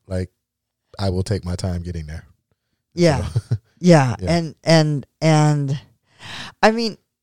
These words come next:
Speaker 2: in all honesty, 'cause I know you said, like, in thinking back now, you should have done more. But if a w-, like, if a woman is telling you,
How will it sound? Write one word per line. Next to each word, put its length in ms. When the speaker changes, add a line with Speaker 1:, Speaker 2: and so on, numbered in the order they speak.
Speaker 2:
in 120
all 180
honesty, 320
'cause 280
I 100
know 140
you 140
said, 260
like, 340
in 100
thinking 360
back 260
now, 240
you 180
should 200
have 160
done 220
more. 460
But 360
if 200
a 60
w-, 240
like, 460
if 140
a 60
woman 500
is 240
telling 360
you, 300